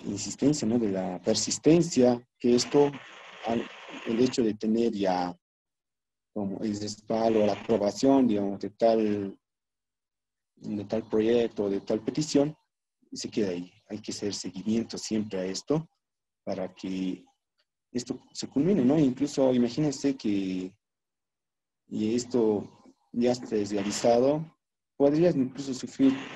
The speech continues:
posibles modificaciones en uno posterior, digamos, que tal la,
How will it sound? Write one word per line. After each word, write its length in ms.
posibles 600
modificaciones 800
en 100
uno 140
posterior, 500
digamos, 300
que 80
tal 260
la, 380